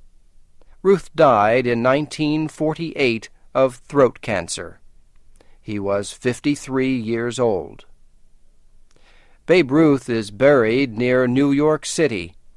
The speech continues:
People still come to visit his burial place. They leave things there. A Yankees baseball hat, a small American flag,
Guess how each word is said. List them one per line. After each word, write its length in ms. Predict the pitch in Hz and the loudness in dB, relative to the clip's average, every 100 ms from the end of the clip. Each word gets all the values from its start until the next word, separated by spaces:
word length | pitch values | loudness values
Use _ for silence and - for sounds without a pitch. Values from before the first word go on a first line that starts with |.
| - _ - _ _ | -20 _ -20 _ _
People 460 | 165 165 160 160 156 | -4 -2 0 0 -2
still 540 | - - 226 151 110 | -6 0 2 2 0
come 300 | - 123 113 | 0 -2 -2
to 140 | 123 120 | -4 -4
visit 380 | 120 123 107 | -2 -2 -4
his 260 | 101 120 104 | -4 -4 -4
burial 500 | 117 123 107 98 101 | 2 2 2 -2 -6
place. 580 | - 110 82 - - - - - - _ - - - - | -2 -2 -2 -10 -14 -16 -20 -20 -20 _ -20 -20 -20 -6
They 160 | 117 | -4
leave 320 | 156 214 196 | -2 -2 -4
things 440 | - 117 98 98 92 | -4 -2 -2 -6 -4
there. 480 | 104 92 78 87 - - - - _ - _ _ - - | -2 -2 -6 -14 -20 -20 -20 -20 _ -20 _ _ -20 -6
A 140 | 110 104 | -4 -2
Yankees 560 | 107 127 127 135 123 | -2 -2 -2 -4 -6
baseball 600 | 113 120 123 - 123 127 | -4 -2 -2 -2 0 0
hat, 420 | 113 117 113 117 _ - _ - - - - | -2 -6 -6 -8 _ -20 _ -20 -20 -18 -12
a 40 | |
small 600 | - 127 120 131 147 151 | -8 0 4 6 6 4
American 520 | 131 113 135 131 147 | 2 2 2 0 -6
flag, 640 | - 120 98 98 117 123 | -2 0 2 0 -4 -8